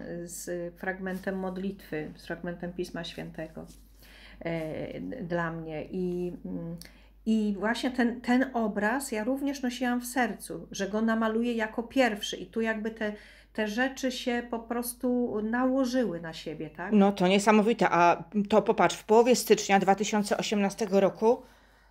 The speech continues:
Speaker 2: no, przez Ducha Świętego, Duch Święty objawił, żebyś ty zaczęła malować obrazy. Potem to była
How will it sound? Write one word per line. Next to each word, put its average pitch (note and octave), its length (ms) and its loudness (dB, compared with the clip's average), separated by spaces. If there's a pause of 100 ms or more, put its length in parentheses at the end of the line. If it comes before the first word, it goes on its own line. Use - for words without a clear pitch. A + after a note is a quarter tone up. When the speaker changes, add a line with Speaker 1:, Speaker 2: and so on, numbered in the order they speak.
(200)
Speaker 2:
no, G#3 100 -4
przez A3 220 -4
Ducha B3+ 220 2
Świętego, A#3+ 440 6
Duch A3 120 6
Święty C4+ 320 6
objawił, B3+ 320 8
żebyś A#3+ 140 -2
ty - 60 -10
zaczęła B3 300 2
malować A3+ 420 6
obrazy. D#3+ 540 0 (840)
Potem C4 500 4 (200)
to C4 100 2
była A#3 360 8